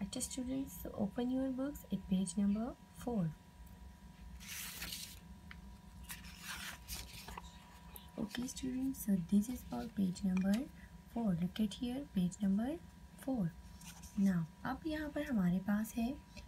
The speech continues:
look at the pictures, pictures तस्वीर है। Look, देखना कि आप लोग इन तस्वीरों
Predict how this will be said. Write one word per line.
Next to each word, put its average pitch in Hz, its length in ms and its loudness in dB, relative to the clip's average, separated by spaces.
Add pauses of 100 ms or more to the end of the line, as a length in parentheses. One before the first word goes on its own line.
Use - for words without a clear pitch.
(160)
look 202 260 8
at 285 140 -4
the 294 140 0
pictures, 302 500 0 (160)
pictures 262 480 0 (140)
तस्वीर 220 540 4
है। 190 120 8 (140)
Look, 269 180 4 (160)
देखना 214 480 4
कि 220 80 -2 (140)
आप 196 180 0
लोग 202 220 4
इन 202 180 10
तस्वीरों 196 440 6